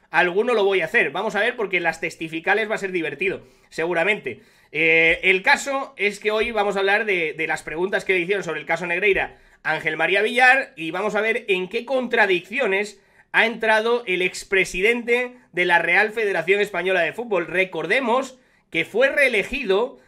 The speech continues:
gracias a Juan Lapuerta, gracias al cambio de voto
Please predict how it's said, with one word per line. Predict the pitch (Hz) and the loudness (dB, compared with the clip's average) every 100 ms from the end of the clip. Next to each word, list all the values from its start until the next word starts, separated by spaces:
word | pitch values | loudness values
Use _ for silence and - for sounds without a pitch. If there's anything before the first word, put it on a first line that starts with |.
| _ 156 | _ -2
gracias | 180 277 285 269 285 277 - - | 4 6 4 0 2 2 0 -2
a | 196 | -2
Juan | 196 240 285 269 | -2 0 0 4
Lapuerta, | 220 180 285 262 - 160 | 2 4 0 0 0 2
gracias | 220 233 254 233 | 2 0 -2 -2
al | 208 190 | -2 2
cambio | 285 302 294 | 2 2 0
de | 247 226 | 2 4
voto | 262 - 143 107 | 4 2 -6 -10